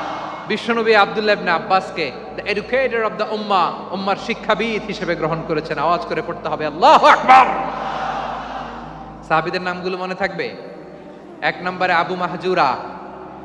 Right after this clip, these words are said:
মুয়াজ্জিন বানাইছেন। যায়েদ ইবনে সাবেত, দোভাষী, আহ, translator of prophet, এবং তিনি ছিলেন বিশ্বনবীর ব্যক্তিগত সচিব। মুসআব ইবনে উমাইর, the first ambassador and diplomat of Islam। Abdullah ইবনে Abbas,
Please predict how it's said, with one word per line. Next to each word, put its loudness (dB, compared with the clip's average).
মুয়াজ্জিন -4
বানাইছেন। -4
যায়েদ 6
ইবনে -2
সাবেত, 0
দোভাষী, -2
আহ, -2
translator -2
of -2
prophet, 0
এবং -4
তিনি -4
ছিলেন -8
বিশ্বনবীর -8
ব্যক্তিগত -4
সচিব। -6
মুসআব 2
ইবনে -2
উমাইর, -2
the -6
first 0
ambassador 0
and -2
diplomat -2
of -8
Islam। -4
Abdullah -2
ইবনে -4
Abbas, 4